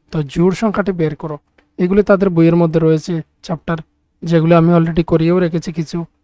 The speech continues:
আর কিছু রয়ে গিয়েছে। এবার হচ্ছে পরবর্তী সংখ্যা, আহ, পরবর্তী কোয়েশ্চেন,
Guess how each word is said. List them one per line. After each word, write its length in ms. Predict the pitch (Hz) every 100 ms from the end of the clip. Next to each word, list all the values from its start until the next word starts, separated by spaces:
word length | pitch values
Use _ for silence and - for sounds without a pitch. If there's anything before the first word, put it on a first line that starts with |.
| _
আর 140 | 160
কিছু 240 | 151 165 165
রয়ে 240 | 160 165
গিয়েছে। 380 | 160 156 - 175 - _ _ _ _
এবার 240 | 170 160
হচ্ছে 200 | 160 -
পরবর্তী 400 | 170 175 165 165 -
সংখ্যা, 360 | 180 165 185 - _ _ _ _
আহ, 280 | 175 160 151
পরবর্তী 420 | 143 170 165 156
কোয়েশ্চেন, 420 | 180 190 - 139